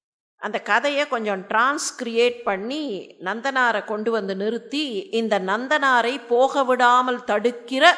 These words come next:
ஒருவரை கிரியேட் பண்ணி, அப்படி அந்த கதையை அவர் டெவலப் பண்ணார், நந்தனார் சரித்திர கீர்த்தனைகள்னு.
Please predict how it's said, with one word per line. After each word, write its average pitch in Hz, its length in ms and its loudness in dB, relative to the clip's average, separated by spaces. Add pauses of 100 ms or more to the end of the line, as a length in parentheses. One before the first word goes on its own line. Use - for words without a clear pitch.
ஒருவரை 220 420 2
கிரியேட் 233 460 -2
பண்ணி, 190 600 -6 (880)
அப்படி 320 440 2
அந்த 233 220 0
கதையை 233 400 0
அவர் 208 300 -2
டெவலப் 247 420 0
பண்ணார், 165 380 -2 (160)
நந்தனார் 202 540 0
சரித்திர 180 480 -6
கீர்த்தனைகள்னு. 180 1120 -6